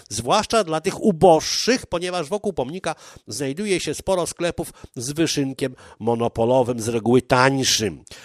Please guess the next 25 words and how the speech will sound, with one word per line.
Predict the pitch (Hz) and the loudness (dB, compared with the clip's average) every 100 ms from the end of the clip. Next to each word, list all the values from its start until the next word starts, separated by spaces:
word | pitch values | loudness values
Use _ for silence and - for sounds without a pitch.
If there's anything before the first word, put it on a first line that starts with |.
| - | 4
Oni | 196 170 | 6 6
więc | 151 139 | 2 0
zbierają | 139 120 139 120 92 85 90 | -2 -4 -2 -2 -4 -6 -6
się | 131 | -8
pod | - 254 254 | 2 2 2
pomnikiem, | - 208 208 175 170 - | -4 -6 -6 -8 -8 -2
odbywają | 208 156 156 160 139 120 110 117 | 0 0 -2 -2 0 -2 -2 -4
tam | 147 180 202 | -4 -6 -4
naradę, | 226 226 226 226 196 185 | -2 0 2 0 -2 -6
po | 226 240 | -2 0
czym | - 214 - - - | 0 -6 -6 -6 4
uskuteczniają | 277 - - 202 123 - - 170 160 123 | 4 4 0 -4 -4 -6 -4 -2 0 0
rajd | 120 151 147 139 98 | 0 0 0 -4 -6
gwiaździsty | 180 - - 98 135 143 - - 123 - - | -2 2 2 0 -6 -6 -6 -8 -10 -12 -14
ku | - 151 - | -2 0 2
upatrzonym | 196 - 139 - 160 135 113 101 | 2 2 0 -2 -2 -2 -4 -8
sklepom, | - 147 196 180 160 156 | -8 -2 -2 -2 -2 0
a | 214 | 0
plony | 131 151 151 123 | 0 0 0 -4
tego | 104 87 | -8 -8
rajdu | 117 117 110 - _ | -6 -6 -8 -12 _
konsumują | - 214 156 110 120 139 123 - _ | 0 2 0 -4 -2 0 -2 -6 _
pod | - 175 - | 2 2 0
pomnikiem | 90 104 139 127 87 - | -6 -4 -4 -6 -2 2
dowódcy | 170 120 - - | 2 2 -6 -8